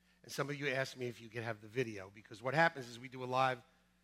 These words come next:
video cast, and then when the new webcast, like, right, we're doing a webcast right now,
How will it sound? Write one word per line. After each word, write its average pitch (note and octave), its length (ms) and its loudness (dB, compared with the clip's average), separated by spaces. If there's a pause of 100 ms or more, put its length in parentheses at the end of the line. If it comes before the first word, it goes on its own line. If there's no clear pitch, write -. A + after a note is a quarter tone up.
(280)
video E3 360 6
cast, A#2+ 600 0
and B2 160 -4
then C3+ 160 4
when C3 140 0
the B2+ 60 -4
new F3 280 6
webcast, C#3 680 2
like, A#2 200 -6
right, B2 280 -2
we're A#2+ 100 -4
doing B2 180 -2
a - 20 -4
webcast A#2+ 540 -4
right B2 180 -2
now, A#2 300 0